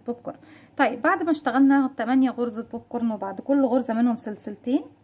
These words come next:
هاجي بقى فوق غرزة البوب كورن الأولى بدخل تحت حرف الفي كامل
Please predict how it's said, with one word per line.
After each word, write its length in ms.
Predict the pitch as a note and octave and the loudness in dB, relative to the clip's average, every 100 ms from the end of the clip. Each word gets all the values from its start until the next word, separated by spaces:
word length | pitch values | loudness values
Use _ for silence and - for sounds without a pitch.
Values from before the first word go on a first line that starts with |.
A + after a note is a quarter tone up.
| _ _ _ _ _ | _ _ _ _ _
هاجي 200 | C4+ A#3 | 0 0
بقى 180 | A3+ G#3 | -2 -4
فوق 320 | - A#3+ - | -4 -6 -4
غرزة 300 | G#3 A#3+ A3 A3+ | -2 -2 -2 -8
البوب 240 | G3+ A#3 | -8 -8
كورن 300 | - A#3+ A3+ | -4 -4 -2
الأولى 440 | A3 A3+ A#3 C4+ G#4+ - _ | -4 -4 0 0 -2 -12 _
بدخل 420 | G#3+ G#3+ - D4+ E4+ - | -10 -10 -4 -4 -4 -6
تحت 240 | G#3 - | -8 -8
حرف 320 | - A3+ G3 G#3 | -12 -10 -10 -12
الفي 280 | G3 G#3+ | -10 -12
كامل 400 | A3 G#3+ A3 D4 | -8 -4 2 2